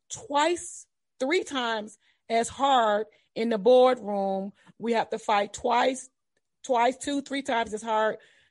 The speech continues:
to, for equal pay when it comes to our, our peers. Um, so with that being said, do you think, do you all think that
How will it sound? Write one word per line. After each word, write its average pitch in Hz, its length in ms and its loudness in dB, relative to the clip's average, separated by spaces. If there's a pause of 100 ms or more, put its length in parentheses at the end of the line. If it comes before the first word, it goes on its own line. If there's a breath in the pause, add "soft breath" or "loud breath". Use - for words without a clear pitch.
(140)
to, 254 300 -2
for - 180 -2
equal 262 280 0
pay 269 400 0
when 233 200 -6
it 233 80 -10
comes 240 240 -8
to 254 140 -8
our, 226 300 0 (920)
our 233 140 2
peers. 302 640 -4 (520)
Um, 208 580 0 (220)
so 247 300 2
with 240 200 0
that 320 280 0
being 233 280 -2
said, 214 520 -2 (260 soft breath)
do 214 140 -6
you 294 240 -2
think, 269 480 -4 (280)
do 247 100 -4
you 277 200 -2
all 262 220 2
think 254 440 -4 (260 soft breath)
that 220 460 4